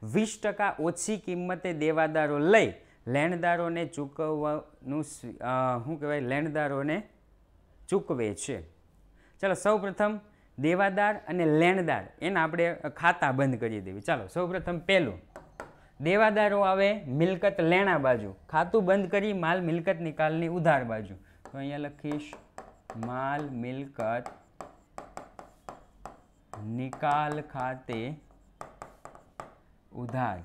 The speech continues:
દેવાદાર કેટલા છે? એક લાખ વીસ હજાર, એક લાખ વીસ હજાર તે દેવાદાર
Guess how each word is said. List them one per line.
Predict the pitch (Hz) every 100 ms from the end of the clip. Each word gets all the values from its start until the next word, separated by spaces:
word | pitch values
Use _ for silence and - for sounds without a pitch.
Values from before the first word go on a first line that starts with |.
| -
દેવાદાર | 139 151 180 143 120 110 107 110
કેટલા | 143 151 156 143
છે? | - 135 - _ _ -
એક | 117 -
લાખ | 120 107 110
વીસ | 127 131
હજાર, | 143 147 151 151 - - - _ - - - -
એક | 113 120 113
લાખ | 113 107 101 -
વીસ | 101 107 170 -
હજાર | 113 101 101 120 156 - _ _ -
તે | 180 98 85 - _ _ _ _ - - _ - - _ - - - - - _ _ - - 110 113
દેવાદાર | 131 143 143 151 151 143 139 135 135 139